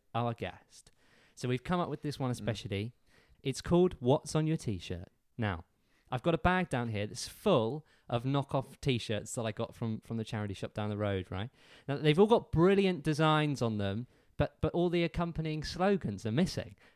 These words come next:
Speaker 1: which is why I got them so cheap.
Speaker 2: So weird, isn't it?
Speaker 1: Yeah, so I thought maybe if I, if I hand you the bag here, Rupert, and if you wanted to pull out a, a shirt there,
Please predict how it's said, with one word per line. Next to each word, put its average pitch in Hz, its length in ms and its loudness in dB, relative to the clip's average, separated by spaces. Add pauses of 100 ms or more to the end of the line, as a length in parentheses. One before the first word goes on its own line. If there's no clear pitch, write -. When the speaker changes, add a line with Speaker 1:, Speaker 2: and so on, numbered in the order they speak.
(100)
Speaker 1:
which 123 200 -4
is 127 100 -2
why 135 160 4
I 117 60 2
got 120 140 -6
them 104 140 -4
so 107 160 -6
cheap. - 280 -6
Speaker 2:
So 156 80 -2
weird, 127 380 -4
isn't 143 200 -8
it? 117 140 -10
Speaker 1:
Yeah, 147 160 -4
so 170 140 0
I 170 40 4
thought 175 180 0
maybe 202 280 2
if 190 100 -2
I, 208 300 2
if 165 120 -4
I 220 140 4
hand 196 480 0
you 180 240 6
the 143 80 4
bag 151 460 6
here, 95 320 -4
Rupert, 101 460 -6 (380)
and 131 100 -4
if 135 120 -6
you 196 140 -2
wanted 180 400 -4
to - 120 -4
pull 196 320 2
out 110 320 -2 (360)
a, 127 120 -2 (120)
a 117 60 -6
shirt - 400 -6
there, 95 260 -6